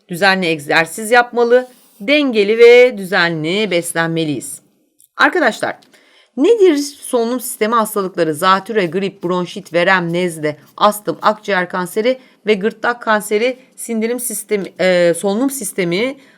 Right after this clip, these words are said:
hastalıklarındandır. Bu hastalıklardan kış aylarında, sonbahar aylarında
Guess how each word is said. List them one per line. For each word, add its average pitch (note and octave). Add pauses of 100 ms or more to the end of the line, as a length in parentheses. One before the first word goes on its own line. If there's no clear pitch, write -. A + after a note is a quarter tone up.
hastalıklarındandır. F3+ (1040)
Bu A#4
hastalıklardan A#3+ (320)
kış F4
aylarında, G#3+
sonbahar A#3
aylarında G3